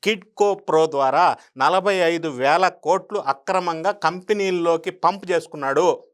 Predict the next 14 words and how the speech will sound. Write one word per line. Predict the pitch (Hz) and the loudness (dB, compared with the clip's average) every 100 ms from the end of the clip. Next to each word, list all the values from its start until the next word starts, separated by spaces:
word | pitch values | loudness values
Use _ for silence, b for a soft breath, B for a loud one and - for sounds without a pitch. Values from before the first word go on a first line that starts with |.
| _ _ _ _ _ _ - | _ _ _ _ _ _ -6
అనేది | 160 226 262 | -2 -2 0
ఆయన | 220 196 | 0 -2
కేసు | 202 - 294 294 | -4 -4 -2 0
పెట్టాడు. | - - 101 92 _ _ _ b b | -2 -2 -10 -16 _ _ _ b b
నలభై | 127 202 208 202 | 0 2 2 0
ఐదు | 190 | -2
వేల | 180 175 | -2 -2
కోట్ల | 170 165 165 | -2 -4 -2
అక్రమ | 139 180 185 175 156 _ _ _ 127 | -4 -2 -2 -2 -2 _ _ _ -2
ఆస్తుల | 151 - 151 | -2 -2 -6
విషయంలో | 131 - 107 104 185 233 _ 180 | -6 -8 -6 -2 -2 -2 _ -2
కేసు | 202 202 | -2 -2
పెడితే, | 139 - 104 185 233 b b b - | -10 -8 -6 -6 -6 b b b -8
సీబీఐ | 208 233 240 220 208 | -2 -2 0 0 0